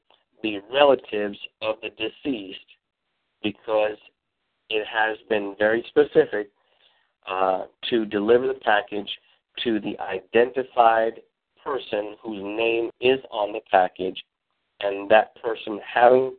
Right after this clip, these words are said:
to provide a picture I D or government-issued I D that they are, in fact, the designated person, an intended person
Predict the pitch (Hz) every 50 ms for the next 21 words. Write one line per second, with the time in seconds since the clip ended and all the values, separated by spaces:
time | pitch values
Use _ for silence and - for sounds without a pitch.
0 | - - - 131 110 104 104 101 - _ _ _ _ _ _ _ 110 101 95 98
1 | 98 98 101 98 - 98 98 95 - _ - - - - - 123 120 104 104 107
2 | 107 110 107 - 101 98 98 101 98 92 95 95 87 87 - _ _ 101 104 104
3 | 117 110 107 110 110 _ _ _ - 127 127 - - 107 101 - - 98 95 95
4 | 95 92 92 95 98 95 95 - _ _ _ _ _ _ _ 95 98 98 95 92
5 | 98 98 107 107 104 104 95 - 101 98 98 101 - - 107 101 98 98 98 _
6 | _ _ - 135 104 95 95 - _ _ _ _ _ _ _ _ _ _ _ _
7 | _ _ _ 98 101 107 104 101 98 95 - 117 110 110 110 120 117 123 117 113
8 | 110 110 110 107 - - _ - 131 117 98 - - 90 92 92 92 92 _ _
9 | _ _ _ _ _ _ - 98 185 180 - 202 202 196 196 - _ - - 190
10 | 190 190 170 127 - - - - - _ _ _ _ _ _ _ _ _ _ -
11 | 110 101 98 - - 123 120 98 98 98